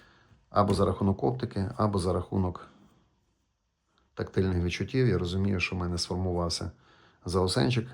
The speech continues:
Тут його важко піймати. Чому? Тому що я працював в основному на зерно,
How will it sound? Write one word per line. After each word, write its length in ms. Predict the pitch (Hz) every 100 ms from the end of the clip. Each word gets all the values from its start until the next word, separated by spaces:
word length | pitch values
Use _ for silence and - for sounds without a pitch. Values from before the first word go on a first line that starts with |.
| -
Тут 180 | 113 95
його 160 | 98
важко 260 | 95 92 87
піймати. 440 | 110 113 127 127
Чому? 260 | - 107 101
Тому 200 | 95 98
що 160 | -
я 100 | 95
працював 380 | 92 101 98 92
в 20 |
основному 340 | 90 95 92 92
на 60 |
зерно, 460 | 90 95 110 123